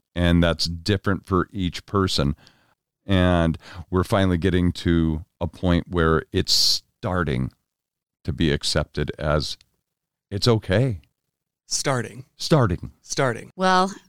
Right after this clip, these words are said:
Speaker 3: uh, we will have at least a second podcast coming out soon.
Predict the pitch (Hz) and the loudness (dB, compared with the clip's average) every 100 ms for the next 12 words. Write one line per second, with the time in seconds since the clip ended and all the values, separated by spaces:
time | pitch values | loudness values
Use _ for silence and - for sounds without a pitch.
0 | _ 185 180 175 185 202 202 196 180 185 | _ 0 2 2 2 2 2 2 2 0
1 | 214 - 196 - 208 208 214 214 - 208 | 0 0 0 0 0 0 -2 -2 -4 -4
2 | 196 - 196 196 - 190 185 170 - 180 | -4 -2 -2 0 2 4 4 2 2 4
3 | 185 | 4